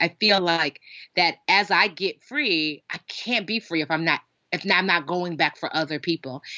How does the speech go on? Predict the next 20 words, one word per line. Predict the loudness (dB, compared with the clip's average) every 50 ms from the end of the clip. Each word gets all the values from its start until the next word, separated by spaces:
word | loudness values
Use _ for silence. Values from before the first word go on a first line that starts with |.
| -6 -4
And | -2 0
so | 0 0
that's | 2 2 2 2 0 0
how | 0 0 0 0
the | 0 -2
Budgetnista | -4 -4 -4 -4 -6 -6 -8 -8 -8 -8
was | -8 -8 -8
built, | -6 -4 -4 -4 -6 -10 -14 -20 -20 -20 -12 -8
from | -4 -2 0
that | 0 0 0 0
sentiment | 0 0 0 0 -2 -4 -4 -2 -2 -2 -2
of | -2 -2 -2 -4 -4
going | 0 2 2 4 4 2 4
back | 4 4 4 4 2 0 -8 -16 -16 -12 -8 -6
and | -6 -4
helping | -2 -2 0 0 0 0 2
others. | 2 2 2 2 0 0 0
Someone | 0 2 2 4 2 2
helped | 2 2 0 0 0
me. | 0 2 2 0 0 -2 -4